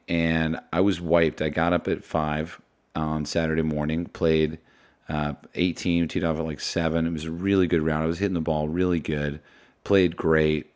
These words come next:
Um, came in with an eighty, which I was a little surprised about. I thought it would be a little lower. I had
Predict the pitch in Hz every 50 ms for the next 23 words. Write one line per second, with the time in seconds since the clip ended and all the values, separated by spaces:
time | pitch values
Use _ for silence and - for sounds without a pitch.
0 | - 80 80 78 76 73 73 71 71 69 69 - _ _ _ _ _ _ _ _
1 | _ _ _ _ - - - - - - - - _ - - 123 123 127 123 123
2 | 113 98 95 90 90 92 95 90 87 82 82 80 - 87 82 82 92 90 92 92
3 | 90 87 - - - - - 82 80 82 87 87 - - 69 78 73 71 71 76
4 | - - 78 - - 80 76 78 80 71 78 76 76 76 76 76 73 73 76 78
5 | 80 80 73 69 76 - - 78 80 82 78 78 76 73 - -